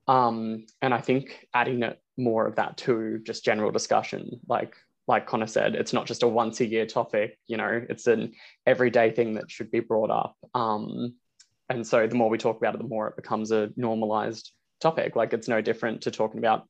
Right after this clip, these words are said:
heterosexual health, um, sexual health. Um, and so, yeah, and I remember, like,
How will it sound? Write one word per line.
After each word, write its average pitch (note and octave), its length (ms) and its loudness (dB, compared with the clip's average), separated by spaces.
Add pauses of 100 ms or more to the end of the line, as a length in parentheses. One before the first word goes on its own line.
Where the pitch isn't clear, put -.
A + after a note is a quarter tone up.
(120)
heterosexual C3 500 0
health, - 300 -12 (100)
um, A#2+ 440 -2 (280)
sexual - 380 0
health. F#2+ 360 -2
Um, A#2 580 -2 (580)
and B2+ 160 0
so, A#2 720 2 (580)
yeah, A#2 260 2
and B2 100 2
I B2 80 4
remember, A#2 360 -2
like, A2 280 -4